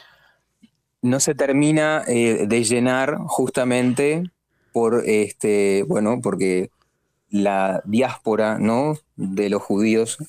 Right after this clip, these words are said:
todavía existe hasta el día de hoy. Ahora, en relación al número cuatro, es muy significativo también por lo que significa esa letra en el,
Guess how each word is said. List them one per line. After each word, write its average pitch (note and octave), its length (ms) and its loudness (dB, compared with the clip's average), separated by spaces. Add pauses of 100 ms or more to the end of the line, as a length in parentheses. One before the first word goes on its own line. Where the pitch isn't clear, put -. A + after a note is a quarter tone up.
(140)
todavía G#2 340 2
existe A2 360 -2
hasta G#2+ 160 -4
el G2 80 0
día G#2 220 0
de F#2+ 140 0
hoy. F2+ 220 0 (760)
Ahora, C#3+ 240 0
en D3 80 0
relación D3 400 2
al G#3 80 2
número F#3+ 300 0
cuatro, D#3 540 0 (220)
es D3+ 120 -2
muy G3 140 2
significativo D3+ 1040 0 (800)
también D#3+ 640 0 (100)
por C#3 140 0
lo C#3+ 120 0
que C#3+ 140 0
significa C3 580 0
esa A#2 220 -2
letra A2 520 -2 (400)
en G#2+ 180 0
el, G2 500 0